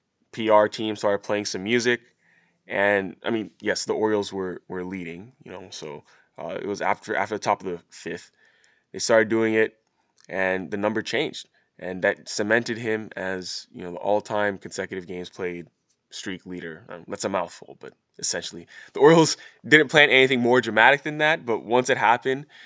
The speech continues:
and, you know, fans started cheering, and E S P N, Chris Berman, and Buck Martinez were letting everyone listen. And, you know, it was just a special moment in Orioles history. It really is. And, you know, the game paused, essentially.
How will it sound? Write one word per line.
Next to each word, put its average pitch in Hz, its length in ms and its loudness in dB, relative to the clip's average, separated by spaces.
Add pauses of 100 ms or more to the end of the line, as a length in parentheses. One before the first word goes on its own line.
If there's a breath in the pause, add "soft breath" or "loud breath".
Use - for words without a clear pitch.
(380 loud breath)
and, 110 340 4
you 110 80 -4
know, 101 120 -2
fans 120 280 2
started 113 240 4
cheering, 117 520 4
and 95 100 -6
E 107 140 -2
S 110 120 -4
P 110 200 -4
N, 104 500 0
Chris 113 200 -6
Berman, 110 380 0
and 98 100 -4
Buck 110 180 0
Martinez 104 480 -2
were 98 200 -6 (440 soft breath)
letting 107 260 2
everyone 101 400 0
listen. 110 380 0 (560)
And, 98 200 -2
you 98 80 -4
know, 95 140 -4
it 117 60 4
was 135 140 2
just - 340 0
a 110 40 -4
special 165 340 4
moment 113 300 4
in - 60 -8
Orioles 104 280 0
history. 82 400 -10 (360)
It - 80 -6
really 110 320 2
is. 85 280 -6 (520)
And, 95 260 -4
you 98 80 -4
know, 92 160 -4
the 104 140 -8
game 110 320 2
paused, 107 640 0 (260)
essentially. 123 600 -4